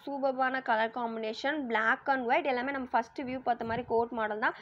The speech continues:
இதுல ஒயிட் color coat வந்திருக்கனால உங்களுக்கு ஒயிட் color pant. shirt பார்த்தீங்கன்னா உங்களுக்கு, அ, black கலர்ல ஒயிட் color coat வச்சு கொடுத்துருக்காங்க. அடுத்து பார்த்தீங்கன்னா உங்களுக்கு light baby பிங்க்ல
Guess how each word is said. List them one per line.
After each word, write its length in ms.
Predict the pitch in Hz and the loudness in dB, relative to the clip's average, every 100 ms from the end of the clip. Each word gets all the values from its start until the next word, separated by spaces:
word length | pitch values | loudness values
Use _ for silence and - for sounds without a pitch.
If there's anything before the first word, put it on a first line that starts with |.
| - - | -14 -6
இதுல 220 | 302 330 294 | 6 6 8
ஒயிட் 320 | 269 349 - | 6 6 2
color 260 | 330 302 | 2 2
coat 280 | 277 262 277 | 2 2 2
வந்திருக்கனால 580 | 269 240 233 220 220 247 | 0 -4 -4 -4 -4 -2
உங்களுக்கு 360 | 240 208 - 254 | -2 -4 -4 -2
ஒயிட் 320 | 214 214 - | -2 -2 0
color 260 | 226 214 | 2 2
pant. 260 | 214 240 370 - - | 0 2 2 -2 2
shirt 260 | 262 269 269 | 4 4 4
பார்த்தீங்கன்னா 380 | 254 240 226 233 | 0 0 -4 -4
உங்களுக்கு, 560 | 240 220 220 - 370 539 - - | -4 -4 -6 -2 -2 -2 -10 -2
அ, 200 | 233 233 | 4 4
black 420 | 214 220 233 277 | 6 4 6 4
கலர்ல 280 | 269 233 220 392 | 2 2 2 2
ஒயிட் 260 | 285 226 226 | 4 0 0
color 200 | 233 226 | -4 -2
coat 200 | 220 214 | -4 -6
வச்சு 220 | 208 - | -8 -8
கொடுத்துருக்காங்க. 520 | 220 233 208 202 202 254 415 - - - - - - - | -10 -8 -8 -8 -4 -2 -2 -4 -16 -16 -20 -18 -20 -6
அடுத்து 320 | - 302 370 | 6 8 8
பார்த்தீங்கன்னா 360 | 320 311 277 277 | 4 2 2 0
உங்களுக்கு 420 | 285 254 226 285 | 0 0 -2 -2
light 680 | 269 233 214 214 247 311 349 - - 226 | -4 0 2 4 4 2 0 -6 -8 6
baby 320 | 233 233 262 | 6 6 0
பிங்க்ல 500 | - 240 220 226 | -4 -6 -4 2